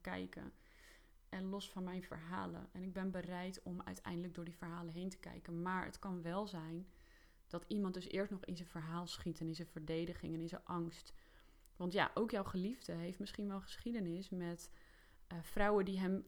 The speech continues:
continu verdachten van vreemdgaan, terwijl het niet zo was. En dat dat nu geraakt wordt. Ik noem maar even iets. Je weet elkaars geschiedenis niet altijd.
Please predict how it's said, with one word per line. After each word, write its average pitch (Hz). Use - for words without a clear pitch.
continu 220
verdachten 196
van 175
vreemdgaan, 180
terwijl 175
het 180
niet -
zo 185
was. 160
En 165
dat 170
dat 180
nu 180
geraakt 170
wordt. 170
Ik 190
noem 202
maar 196
even -
iets. -
Je 196
weet 208
elkaars 226
geschiedenis 247
niet 185
altijd. -